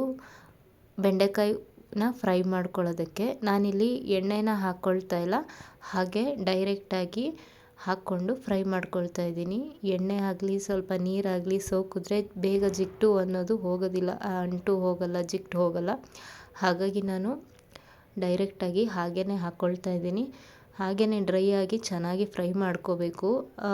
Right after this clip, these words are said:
ಚೆನ್ನಾಗಿ ಆ ಒಂದು ಮೀಡಿಯಮ್ ಫ್ಲೇಮಲ್ಲಿ ಡ್ರೈ ಆಗಿ ಫ್ರೈ ಮಾಡ್ಕೊಂಡ್ರೆ ನೀಟಾಗಿ ಆ ಜಿಡ್ಡು ಅನ್ನೋದು ಹೋಗುತ್ತೆ. ನೋಡ್ತಾ ಇದ್ದೀರಾ, ಇದರಲ್ಲಿ ಸ್ವಲ್ಪ ಕೂಡ ಈಗ ಜಿಡ್ಡು ಕಾಣಿಸ್ತಾ ಇಲ್ಲ. ಆದಷ್ಟು ಮೀಡಿಯಮ್ ಫ್ಲೇಮಲ್ಲಿ ಇಟ್ಕೊಂಡು ನೀಟಾಗಿ ಫ್ರೈ ಮಾಡ್ಕೊಳ್ಳಿ, ಹುರ್ಕೊಳ್ಳಿ, ಇಲ್ಲಾಂದರೆ ಪಾತ್ರೆ ಸೀದೋಗ್ಬಿಡುತ್ತೆ.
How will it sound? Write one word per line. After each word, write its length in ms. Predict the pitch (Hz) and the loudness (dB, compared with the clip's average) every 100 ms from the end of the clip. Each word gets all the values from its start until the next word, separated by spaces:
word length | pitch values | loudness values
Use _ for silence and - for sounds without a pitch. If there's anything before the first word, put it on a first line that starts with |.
| 190 | 2
ಚೆನ್ನಾಗಿ 580 | 190 196 196 208 214 226 | 0 0 0 0 0 2
ಆ 100 | 202 196 | 2 2
ಒಂದು 300 | 190 196 202 | 0 0 2
ಮೀಡಿಯಮ್ 440 | 214 220 226 220 | 2 4 4 4
ಫ್ಲೇಮಲ್ಲಿ 520 | 220 208 202 202 202 214 | 4 4 4 2 4 4
ಡ್ರೈ 260 | 208 185 196 | 4 4 4
ಆಗಿ 240 | 190 202 | 4 2
ಫ್ರೈ 280 | 202 190 190 | 0 0 2
ಮಾಡ್ಕೊಂಡ್ರೆ 720 | 196 185 185 190 180 175 202 285 - - - - | 2 2 0 0 -2 0 -2 -2 -8 -20 -10 2
ನೀಟಾಗಿ 460 | 220 226 220 214 220 | 4 4 4 4 2
ಆ 60 | |
ಜಿಡ್ಡು 400 | 202 202 196 208 202 | 2 0 -2 2 4
ಅನ್ನೋದು 320 | 190 185 208 | 4 2 4
ಹೋಗುತ್ತೆ. 420 | 190 180 185 185 | 4 2 0 0
ನೋಡ್ತಾ 360 | 190 185 185 190 | 0 0 0 0
ಇದ್ದೀರಾ, 320 | 180 175 190 240 | 0 2 0 0
ಇದರಲ್ಲಿ 420 | 214 185 196 196 | 0 2 2 2
ಸ್ವಲ್ಪ 340 | 202 190 185 | 2 -2 -2
ಕೂಡ 220 | 190 202 | -2 0
ಈಗ 180 | 185 185 | 0 0
ಜಿಡ್ಡು 380 | 180 180 180 190 | 0 -2 -4 -4
ಕಾಣಿಸ್ತಾ 580 | 190 175 180 180 - 190 | -2 -2 -2 -2 -2 -2
ಇಲ್ಲ. 220 | 185 175 226 - - - _ _ - - - | -2 0 -2 -4 -14 -20 _ _ -16 -10 -2
ಆದಷ್ಟು 580 | 185 196 202 196 - 240 294 - - - - | 2 2 2 0 0 2 2 -2 -20 -12 2
ಮೀಡಿಯಮ್ 380 | 196 202 208 202 | 6 6 6 2
ಫ್ಲೇಮಲ್ಲಿ 440 | 208 190 190 185 | 2 2 2 0
ಇಟ್ಕೊಂಡು 420 | 180 - 185 185 214 - | -2 -2 0 0 -2 -6
ನೀಟಾಗಿ 560 | 196 190 196 196 180 214 | -4 -2 0 0 2 0
ಫ್ರೈ 240 | 220 180 | 2 0
ಮಾಡ್ಕೊಳ್ಳಿ, 580 | 185 185 180 - 180 170 | 2 0 -2 -2 0 2
ಹುರ್ಕೊಳ್ಳಿ, 540 | 180 175 180 180 175 190 | 0 -2 -2 0 2 2
ಇಲ್ಲಾಂದರೆ 460 | 190 175 175 185 226 | 0 -2 -2 -2 -2
ಪಾತ್ರೆ 440 | 226 170 165 185 | 0 0 0 -2
ಸೀದೋಗ್ಬಿಡುತ್ತೆ. 840 | 190 180 175 170 - 170 175 175 | -2 -2 0 -2 -2 -2 -2 -2